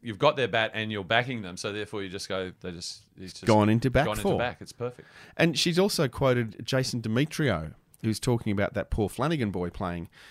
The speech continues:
Speaker 2: saying, "We big our halves up too much, then we tear them down." Now,
Speaker 1: That's,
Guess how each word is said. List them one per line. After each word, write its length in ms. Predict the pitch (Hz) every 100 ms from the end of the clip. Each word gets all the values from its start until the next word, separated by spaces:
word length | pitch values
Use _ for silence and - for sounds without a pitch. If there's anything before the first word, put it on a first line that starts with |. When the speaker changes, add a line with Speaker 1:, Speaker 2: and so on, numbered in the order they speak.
| -
Speaker 2:
saying, 380 | - 113 104 107 -
"We 180 | 135 147
big 300 | 120 208 202
our 160 | 202 165
halves 360 | 123 165 160 135
up 160 | 127
too 220 | - 147 131
much, 320 | 135 - -
then 120 | 131
we 80 | 120
tear 240 | - 139
them 120 | 123 117
down." 380 | 120 139 76 - _ _ _ _ _ _ _ _ _ _ -
Now, 100 | 170
Speaker 1:
That's, 100 | 180